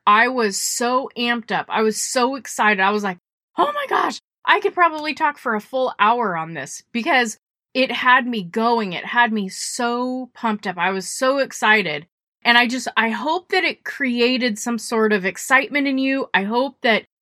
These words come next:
it created some sort of, some spark that makes you go out and you say, "You know what? I'm gonna make this happen. I'm not gonna sit at this desk for my whole life.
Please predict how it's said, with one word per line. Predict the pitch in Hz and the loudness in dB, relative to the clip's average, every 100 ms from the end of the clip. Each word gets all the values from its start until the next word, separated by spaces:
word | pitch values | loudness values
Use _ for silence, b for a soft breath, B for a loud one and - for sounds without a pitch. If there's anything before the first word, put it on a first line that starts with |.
| _ - | _ 0
it | 240 240 | 0 0
created | - 262 240 247 254 220 202 | -4 -2 2 2 2 0 0
some | 277 277 | -2 -2
sort | 277 277 240 | 0 2 4
of, | 214 175 _ _ _ | 2 -2 _ _ _
some | - - 330 349 359 _ | -8 2 2 2 -4 _
spark | - - - 226 208 147 - - _ _ _ 196 | -10 -8 -2 2 2 0 -8 -20 _ _ _ -2
that | 240 226 | 0 0
makes | 214 254 254 - | 0 0 -2 -6
you | 220 233 294 330 | -4 -2 -2 -4
go | 311 269 240 | 0 2 4
out | 214 190 - | 4 4 0
and | 220 233 | -2 -2
you | 262 | -2
say, | 233 240 | -2 -2
"You | 202 208 | 0 0
know | 240 262 | -2 -2
what? | 233 226 277 - _ - | 0 0 -2 -8 _ 0
I'm | 220 254 | 2 2
gonna | 262 240 | 2 2
make | 233 220 | 0 -2
this | 214 208 | -4 0
happen. | 220 202 180 165 b b | 0 0 -2 -10 b b
I'm | 247 302 | -4 -2
not | 302 330 320 | -2 -2 -2
gonna | 277 208 | -2 -2
sit | - - 240 | -4 0 0
at | 226 208 | 0 -4
this | 190 | -6
desk | 202 170 220 208 208 - | -6 -4 2 2 2 -8
for | - 190 | -8 -4
my | 175 165 | -2 -2
whole | 202 202 170 | -4 -6 -4
life. | 139 139 - | -2 -2 -4